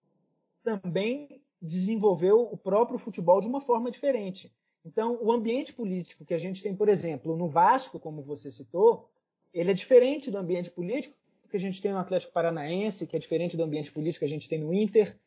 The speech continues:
no Grêmio, no Cruzeiro, no Atlético Mineiro. Então, cada pa-, cada, cada, cada time também tem uma complexidade política específica. E a gente tem que levar essas, essas questões também em consideração.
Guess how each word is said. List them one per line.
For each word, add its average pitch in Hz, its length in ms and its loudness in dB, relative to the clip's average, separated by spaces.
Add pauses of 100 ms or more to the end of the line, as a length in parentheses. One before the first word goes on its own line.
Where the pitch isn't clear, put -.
(100)
no 156 100 -6
Grêmio, 190 480 4 (300)
no 170 140 -2
Cruzeiro, 175 640 6
no 156 80 -4
Atlético 165 400 4
Mineiro. 175 500 0 (300)
Então, 247 260 2
cada 285 500 6
pa-, 202 240 0
cada, 220 460 0 (1200)
cada, 180 680 -2
cada 180 200 -2
time 247 420 -2
também 180 520 -4 (320)
tem 269 240 4
uma 269 140 0
complexidade 156 1080 0
política 214 640 -2 (180)
específica. 240 760 0 (240)
E 170 60 4
a 175 60 6
gente 190 240 -2
tem 233 120 0
que 233 60 -2
levar 214 400 8
essas, 196 400 -4
essas 175 220 -12
questões 175 400 -6
também 160 260 -6
em 160 40 -12
consideração. 170 640 -2